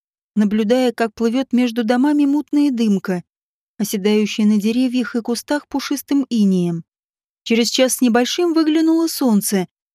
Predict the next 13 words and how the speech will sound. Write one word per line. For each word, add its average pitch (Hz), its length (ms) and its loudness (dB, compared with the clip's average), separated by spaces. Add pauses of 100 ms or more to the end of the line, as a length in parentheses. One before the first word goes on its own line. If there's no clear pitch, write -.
(280)
Всё 330 180 0
заискрилось, 220 880 0 (340)
заиграло 220 680 2
в 170 60 -8
его 208 260 0
лучах. 226 580 -4 (380)
Посёлок 262 460 0
сделался 302 500 -2
сказочным. 185 720 -2 (520)
На 208 100 2
какой-то 226 460 0
миг 277 320 0 (420)
Валере 214 540 2